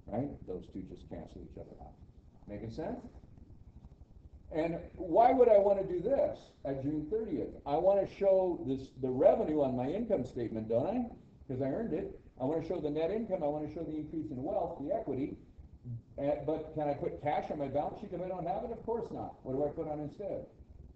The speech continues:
Accounts receivable, right? Then what do you wanna do at the end of July?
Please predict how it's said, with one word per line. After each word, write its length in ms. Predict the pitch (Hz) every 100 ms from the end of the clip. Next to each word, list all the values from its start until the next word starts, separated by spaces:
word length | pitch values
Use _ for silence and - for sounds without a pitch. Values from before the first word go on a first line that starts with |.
| - - - -
Accounts 240 | 107 104 -
receivable, 440 | - 175 156 107 - - - - - - - - - - -
right? 360 | 101 131 262 262 - - - -
Then 140 | 156
what 140 | 180 180
do 40 |
you 80 | 180
wanna 220 | 180 175
do 160 | 165 175
at 100 | 175
the 100 | 165
end 120 | 165
of 60 |
July? 440 | 151 180 233 208